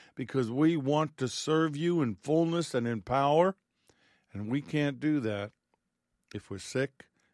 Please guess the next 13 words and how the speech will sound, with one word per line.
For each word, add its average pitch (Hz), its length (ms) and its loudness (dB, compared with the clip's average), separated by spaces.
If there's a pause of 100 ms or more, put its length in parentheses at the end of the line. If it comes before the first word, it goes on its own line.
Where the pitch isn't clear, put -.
(120)
injured, 131 560 -2 (640)
broken, 127 540 0 (1000)
heart, 123 280 -4
mind, 139 320 -4
body, 127 220 0
soul, 127 280 0
and 123 100 -2
spirit. 135 280 0
Anyway, 131 640 2 (400)
touch 131 300 0
us 117 180 -2
right 123 240 2
now. 110 300 -4